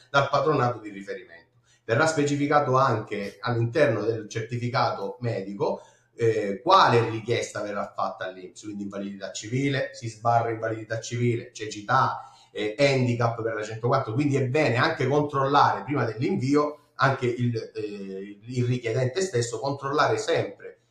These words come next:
il certificato di trasmissione per evitare appunto errori o chiedere, eh, all'inps delle prestazioni che non spetterebbero a monte.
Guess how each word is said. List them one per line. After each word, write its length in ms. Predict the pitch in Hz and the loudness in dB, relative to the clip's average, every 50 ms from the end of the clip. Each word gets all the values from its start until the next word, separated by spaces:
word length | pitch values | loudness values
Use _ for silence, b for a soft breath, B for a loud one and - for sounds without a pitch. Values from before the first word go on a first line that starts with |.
| _ _ _ | _ _ _
il 100 | 110 113 | -14 -8
certificato 600 | - 123 120 - - 127 143 143 156 135 - 104 | -4 -4 -4 -2 -2 -2 0 2 2 2 2 0
di 80 | 101 101 | -4 -6
trasmissione 680 | 113 127 135 135 190 214 - - - 131 123 123 120 123 | -4 -4 -4 -2 -2 -4 -4 -2 0 2 2 2 2 2
per 140 | 156 143 143 | 2 4 4
evitare 400 | 156 - - - - 107 - 143 | 4 2 2 0 0 0 0 0
appunto 400 | 147 - - 113 107 - - 156 | -2 -2 -6 -10 -10 -8 -6 -4
errori 400 | - 117 120 120 123 123 123 123 - | -4 0 2 4 4 4 4 2 2
o 180 | 160 170 - - | 2 2 2 4
chiedere, 580 | 165 143 120 104 104 101 98 95 95 95 b b b b b b | 4 4 4 2 0 -2 -8 -8 -8 -10 b b b b b b
eh, 400 | - 120 117 110 104 107 104 107 | 0 0 2 2 0 0 0 0
all'inps 840 | 110 110 123 156 170 135 131 135 139 123 - - - 147 147 151 - - | 0 2 2 2 2 2 0 0 -2 -4 -6 -6 -2 0 0 0 2 2
delle 240 | 151 143 117 - | 2 2 2 0
prestazioni 640 | - 139 143 - - 170 - - - 117 127 131 123 | -2 -2 -2 0 0 -2 -2 -2 -2 0 0 0 2
che 140 | 123 135 123 | 2 2 2
non 180 | 123 135 147 143 | 4 2 2 0
spetterebbero 840 | - - 139 131 131 - - 160 - 123 123 120 113 107 107 92 | -2 -4 -4 -4 -4 -2 -2 0 2 2 2 2 0 -2 -2 -4
a 60 | 92 | -2
monte. 480 | 113 123 113 110 98 - - - - | -2 -2 -2 -2 -4 -8 -16 -20 -20